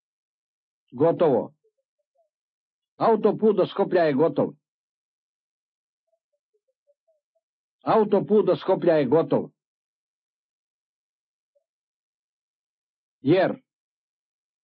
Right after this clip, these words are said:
Sigurnije. Zima.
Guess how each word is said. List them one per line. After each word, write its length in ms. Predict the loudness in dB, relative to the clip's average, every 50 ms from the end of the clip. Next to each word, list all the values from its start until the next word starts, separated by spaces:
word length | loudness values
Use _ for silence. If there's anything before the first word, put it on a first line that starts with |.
| _ _ -20 -10 -6
Sigurnije. 640 | -6 -2 0 2 2 2 2 0 0 0 -2 -4 -8 _ _ _ _ _ _ _ _ _ _ _ _ _ _ _ _ _ _ _ _ _ _ _ _ _ _ _ _ -14 -10 -4
Zima. 420 | 0 0 0 0 0 -2 -4 -6